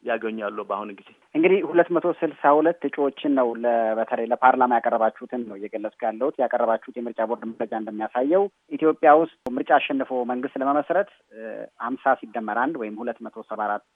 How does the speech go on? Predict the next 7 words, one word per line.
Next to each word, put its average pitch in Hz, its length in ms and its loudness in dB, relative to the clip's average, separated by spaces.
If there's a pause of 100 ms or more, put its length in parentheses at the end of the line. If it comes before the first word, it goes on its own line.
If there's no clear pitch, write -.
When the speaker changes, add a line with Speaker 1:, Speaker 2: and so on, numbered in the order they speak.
(460)
Speaker 2:
ወንበር 104 340 -14
ማሸነፍ 104 560 -10
ይጠይቃል። 139 540 -4 (500)
ምንድን 170 340 0
ነው 170 100 2
ከዚህ 135 280 -2
አንጻር 110 420 -2